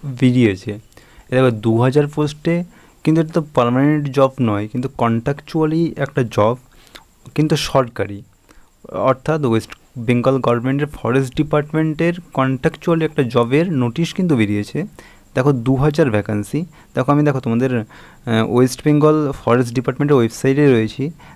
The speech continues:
দেখো এর নিচে যখন যাবে তুমি, তোমরা আস্তে আস্তে করে নিচে যাবে, নিচে যাওয়ার পরে দেখবে এখানটায় এই যে পাবলিশ ডেট তিরিশ সাথে কিন্তু পাবলিশ হয়েছে। পাবলিশ ডেটে দেখো নোটিফিকেশন যখন on করবে তোমরা,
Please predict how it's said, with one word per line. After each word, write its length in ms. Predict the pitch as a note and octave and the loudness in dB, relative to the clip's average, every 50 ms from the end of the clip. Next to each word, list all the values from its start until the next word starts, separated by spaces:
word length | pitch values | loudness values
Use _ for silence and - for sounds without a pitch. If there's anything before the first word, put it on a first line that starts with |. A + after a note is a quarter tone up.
| - | -8
দেখো 180 | - A#2+ A#2+ D3+ | -4 0 2 4
এর 60 | D3 | 4
নিচে 340 | C#3+ C3 B2 A#2+ B2 - D3+ | 6 6 4 4 2 2 2
যখন 280 | D#3+ D#3+ - E3+ D3+ B2 | 2 2 4 2 2 2
যাবে 240 | A#2 A#2 A2 A2 | 0 0 -2 -2
তুমি, 320 | A2+ - A2+ A2 A#2 C3+ E3+ - - - - - - - - _ _ _ _ _ | -2 -2 -2 -2 -2 -2 -4 -8 -14 -20 -20 -20 -20 -20 -20 _ _ _ _ _
তোমরা 220 | - C3+ C#3 C3+ | 2 4 4 4
আস্তে 160 | B2 - - - | 4 2 -2 -8
আস্তে 120 | - - | -8 -4
করে 100 | C#3+ C#3 | -2 -2
নিচে 260 | C3 B2+ A#2+ - D3 D3 | 0 -2 -2 0 0 0
যাবে, 220 | C3+ A2+ G#2+ G#2+ | 0 0 0 -2
নিচে 220 | A2 A2+ A2+ - | -2 -2 -2 -2
যাওয়ার 160 | C3 C3+ C#3 C#3 | -2 -2 -2 -2
পরে 180 | D3 D3+ D3+ | -2 -2 0
দেখবে 320 | C#3+ C3 A#2 G#2+ G#2 A2 A2 | 0 0 0 0 -2 -4 -2
এখানটায় 420 | G#2 A#2+ A2 G2+ - G#2+ A#2 C#3+ - - - - - - _ _ - - - | -2 -2 -4 -2 -4 -4 -6 -6 -10 -18 -20 -20 -20 -20 _ _ -20 -8 -2
এই 80 | - | 0
যে 60 | D3 D3 | 0 0
পাবলিশ 640 | - - - C3 B2 A#2+ B2+ C#3 D#3 D3+ C3+ B2 | 0 0 0 0 0 0 -2 -2 -4 -4 -4 -2
ডেট 300 | A#2+ A#2 A#2 B2+ - - _ _ | 0 0 0 0 -4 -10 _ _
তিরিশ 440 | - C#3+ C#3 C#3+ E3 D3+ - - - | 0 0 2 2 2 0 -2 -4 -4
সাথে 200 | C#3+ C#3 D3+ D3 | -4 -4 -2 -2
কিন্তু 180 | D#3+ D#3+ E3 | -2 -2 -2
পাবলিশ 480 | C#3+ - A#2+ A2+ A2+ A#2 C3 C#3 - - | 0 0 0 0 0 -2 -4 -4 -4 -4
হয়েছে। 280 | A#2 A2 G#2 A2+ A#2+ A#2+ - - | -4 -4 -4 -6 -6 -8 -6 -4
পাবলিশ 380 | A#2 A2+ A2+ A2+ A#2+ C3 B2+ B2 | -2 -2 -2 -2 -4 -4 -4 -4
ডেটে 260 | - C#3+ D3 D#3 D3+ | -4 -4 -2 -2 0
দেখো 340 | C3+ B2+ A2+ - - C3+ C3+ | 0 0 0 0 0 -2 0
নোটিফিকেশন 760 | B2 A#2 A#2 A2+ - C#3 B2+ C#3 D3 D3+ E3 - E3 D#3+ | 0 0 0 -2 -2 -4 -4 -4 -4 -4 -4 -2 -2 0
যখন 380 | D#3 D#3+ D#3 E3 D3+ - A2+ A#2+ | 0 2 2 0 0 0 2 4
on 160 | B2+ C3+ C#3 | 4 4 4
করবে 300 | C#3 D3 B2+ A#2+ G#2+ G#2 | 4 4 2 2 0 -2
তোমরা, 360 | G2+ - A2 G#2+ G#2 A#2+ D3+ | -2 -2 -2 -2 -2 -4 -6